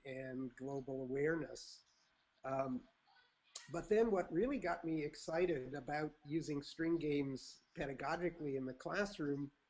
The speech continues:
was when I, um, started in a bilingual school teaching, um, computer keyboarding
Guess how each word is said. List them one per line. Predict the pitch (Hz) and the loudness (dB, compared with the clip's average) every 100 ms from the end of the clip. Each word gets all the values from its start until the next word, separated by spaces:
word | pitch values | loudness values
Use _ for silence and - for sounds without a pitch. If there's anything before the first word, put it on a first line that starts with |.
| _ _ _ _ | _ _ _ _
was | 151 151 139 | -4 -2 -2
when | 143 160 160 165 - | 0 2 2 0 -2
I, | 143 143 147 143 151 _ 143 | -2 0 0 0 -2 _ -6
um, | 139 135 131 | -4 -4 -6
started | - - 165 156 175 151 139 - _ _ _ _ - | -8 -2 0 2 4 4 0 -12 _ _ _ _ -2
in | 143 143 | 2 2
a | |
bilingual | - 151 175 185 175 170 | 2 2 4 4 4 2
school | - - - 147 151 147 151 147 _ _ _ _ _ - | 0 -8 -2 0 2 2 2 0 _ _ _ _ _ -12
teaching, | - 202 202 185 165 156 160 160 - - - - - | -2 -2 0 2 2 2 0 -2 -8 -18 -20 -18 -8
um, | 143 143 143 139 - _ _ _ - - | -2 0 -2 -4 -10 _ _ _ -20 -6
computer | 170 160 160 170 170 | -6 2 4 4 2
keyboarding | 240 262 180 147 143 147 | -2 0 2 2 2 2